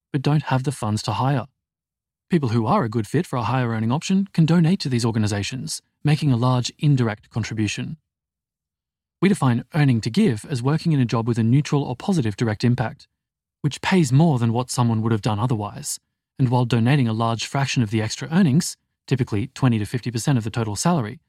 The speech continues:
to organizations they think are highly effective. Earning to give is not just for people who want to work in the highest paying industries.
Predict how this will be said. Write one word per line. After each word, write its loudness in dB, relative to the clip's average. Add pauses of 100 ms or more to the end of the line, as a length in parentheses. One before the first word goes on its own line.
(240)
to 0
organizations 0
they 2
think -4
are -6
highly -2
effective. -10 (1120)
Earning 4
to 0
give 2
is -4
not 4
just -8
for -20
people -6
who -2
want -2
to -4
work -2
in -4
the -2
highest -4
paying 0
industries. -2